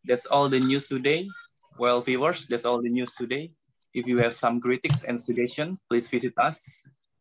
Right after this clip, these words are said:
w w w unindra dot com, and for the, or you may call us at, uh, zero two one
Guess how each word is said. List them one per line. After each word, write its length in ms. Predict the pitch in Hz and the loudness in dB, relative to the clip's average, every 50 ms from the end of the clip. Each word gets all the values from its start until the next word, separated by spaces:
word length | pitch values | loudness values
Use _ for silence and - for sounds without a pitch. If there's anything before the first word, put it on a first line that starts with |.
| _ _ _ _ _ _ _ _ _ _ _ _ _ _ _ _ _ - 123 | _ _ _ _ _ _ _ _ _ _ _ _ _ _ _ _ _ -2 0
w 80 | 117 110 | 2 2
w 160 | 110 113 113 | 2 2 2
w 160 | 113 123 127 127 127 | 2 0 0 0 0
unindra 400 | 123 120 113 113 113 113 110 110 | 0 0 0 0 0 0 0 0
dot 240 | 110 110 - _ | 0 -4 -6 _
com, 320 | - 117 127 165 101 101 92 - | -4 -4 -4 -4 -6 -10 -10 -6
and 240 | - 110 107 110 107 | -6 -4 -4 -4 -4
for 240 | - - 117 113 110 | -2 0 2 2 2
the, 520 | 104 107 107 104 104 104 104 101 101 101 - _ _ _ _ _ _ _ _ _ _ _ _ _ _ _ _ _ _ _ _ _ _ _ _ _ _ _ _ _ _ _ _ _ _ _ - | 2 2 2 2 2 2 0 0 -2 -4 -8 _ _ _ _ _ _ _ _ _ _ _ _ _ _ _ _ _ _ _ _ _ _ _ _ _ _ _ _ _ _ _ _ _ _ _ -4
or 220 | - 113 113 113 113 | 0 0 0 0 0
you 80 | 113 110 | -2 -2
may 200 | 110 110 110 107 | -2 -2 -2 -2
call 160 | - 113 110 - | 0 0 0 2
us 360 | - 127 151 147 - - - - | 2 0 0 -2 -6 -12 -8 -4
at, 320 | 104 98 95 101 - _ - - | -2 -2 -2 -2 -4 _ -10 -8
uh, 680 | 110 104 101 101 101 101 101 101 101 101 101 101 - - _ _ _ _ _ _ _ _ _ _ _ _ _ _ - | -6 -6 -4 -4 -4 -4 -4 -4 -4 -4 -6 -8 -10 -14 _ _ _ _ _ _ _ _ _ _ _ _ _ _ -12
zero 360 | 120 117 113 110 110 113 107 - - | -6 -4 -4 -2 -2 -4 -6 -6 -4
two 160 | 113 113 110 | -4 -2 0
one 200 | 113 131 175 214 | 0 0 0 -2